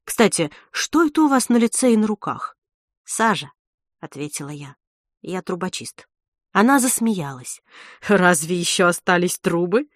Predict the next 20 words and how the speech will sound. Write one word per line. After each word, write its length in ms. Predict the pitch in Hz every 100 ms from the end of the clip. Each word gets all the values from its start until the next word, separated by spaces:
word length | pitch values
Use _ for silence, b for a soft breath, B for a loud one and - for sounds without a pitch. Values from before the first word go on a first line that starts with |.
| B B B
Просто 360 | - 160 - 175
невероятно. 720 | 156 160 156 147 135 143 107 B B
Мне 300 | 208 233 254
сто 220 | - - 339
лет 240 | 285 -
назад 380 | 214 165 139 160
уже 200 | 147 151
перевязали 540 | 160 156 160 165 156
Фаллопиевы 880 | 156 170 165 190 294 185 151 143 147 B -
и 80 | 208
забили 400 | 190 202 339 269
каминную 540 | 175 156 160 151 147
трубу. 380 | - 151 113 - _ _ -
Доброй 460 | 214 202 165 170 156
ночи". 500 | 156 - - - - _ _ _ _ _ _ _ _ _ _ -
Сигарета 560 | - 180 190 233 226
согрела 560 | - 170 165 180 202 185
меня, 380 | 170 160 151 - _ _ -
успокоила, 920 | 214 - 185 175 - 165 165 165 165 B B B -
подбодрила 720 | 190 175 196 170 233 247